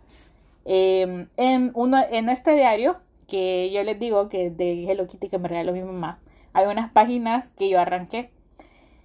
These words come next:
Y lo hice <laughs> porque había escrito en ese diario, eh,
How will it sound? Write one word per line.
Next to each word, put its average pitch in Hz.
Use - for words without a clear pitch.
Y 285
lo 294
hice 269
<laughs> 233
porque 247
había 220
escrito 262
en 247
ese 254
diario, 214
eh, 180